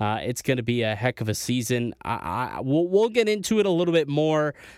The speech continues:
uh, in a future show where maybe we, you know, we're gonna do our, our overs and unders and, you know, future bets and, and all that and guess, make some predictions on the upcoming year. But it's going to be a wild,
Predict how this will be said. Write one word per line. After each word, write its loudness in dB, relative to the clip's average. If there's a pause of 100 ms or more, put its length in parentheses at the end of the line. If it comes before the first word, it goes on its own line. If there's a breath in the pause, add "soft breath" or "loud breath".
uh, 2
in 0
a -4
future 2
show 0
where -2
maybe 0
we, 0
you -2
know, 0
we're 0
gonna 0
do 2
our, 2
our -4
overs 0
and 0
unders 0
and, 0 (360 loud breath)
you 2
know, 2
future 2
bets 0
and, 0
and 0
all 0
that -2
and -6
guess, 0 (260 loud breath)
make 2
some -2
predictions 0
on 0
the 0
upcoming 0
year. 0
But -2 (320 loud breath)
it's -4
going 2
to 0
be 0
a -2
wild, -2